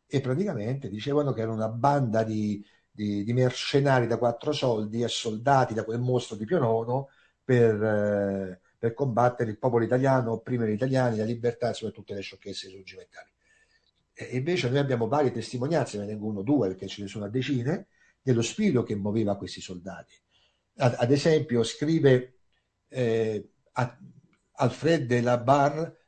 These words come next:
de Nanteuil, che morì a Loreto, quindi proprio nella battaglia di Castelfidardo, a Loreto, il diciotto settembre milleottocentosessanta.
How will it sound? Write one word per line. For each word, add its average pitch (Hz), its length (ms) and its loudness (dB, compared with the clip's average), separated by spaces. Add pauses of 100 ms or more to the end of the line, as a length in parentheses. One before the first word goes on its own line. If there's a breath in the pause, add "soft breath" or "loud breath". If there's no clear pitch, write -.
(100)
de 127 80 0
Nanteuil, 107 720 -2 (280)
che 123 140 -4
morì 127 340 2
a 127 140 0
Loreto, 123 720 -2
quindi 101 200 -8
proprio 113 220 -4
nella 104 140 -4
battaglia 113 240 -4
di 104 80 -2
Castelfidardo, 110 720 -2
a 101 40 -6
Loreto, 110 500 -4
il 117 100 -4
diciotto 113 320 -4
settembre 107 480 -6
milleottocentosessanta. 101 1200 -10